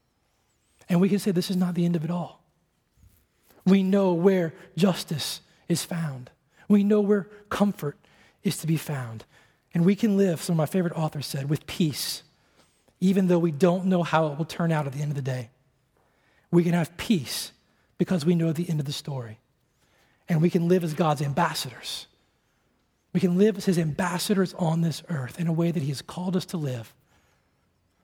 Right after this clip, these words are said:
Loving, loving justice.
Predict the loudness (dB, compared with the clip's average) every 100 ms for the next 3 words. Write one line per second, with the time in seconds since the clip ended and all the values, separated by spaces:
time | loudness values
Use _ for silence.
0 | -6 0 0 0 -4 -8 -14 _ _ _
1 | _ _ _ _ _ _ -6 -2 -2 -2
2 | -8 -12 -16 -18 -16 -16 -16